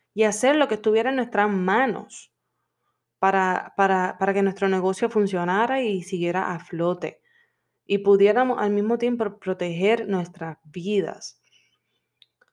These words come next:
Y fue así como yo me vi más tiempo en mi casa que nunca antes. Antes,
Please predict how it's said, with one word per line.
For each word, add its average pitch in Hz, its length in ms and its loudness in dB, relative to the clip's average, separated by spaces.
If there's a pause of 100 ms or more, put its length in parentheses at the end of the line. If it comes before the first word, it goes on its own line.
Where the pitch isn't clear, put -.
(460)
Y 220 540 -2 (520)
fue 247 300 2
así 269 340 -2
como 226 540 4
yo 226 160 4
me 247 200 4
vi 247 520 -4 (160)
más 277 380 2
tiempo 294 360 2
en 262 100 0
mi 262 120 -2
casa 254 320 0
que 175 80 -4
nunca 185 420 0
antes. 170 580 -10 (440)
Antes, 247 380 0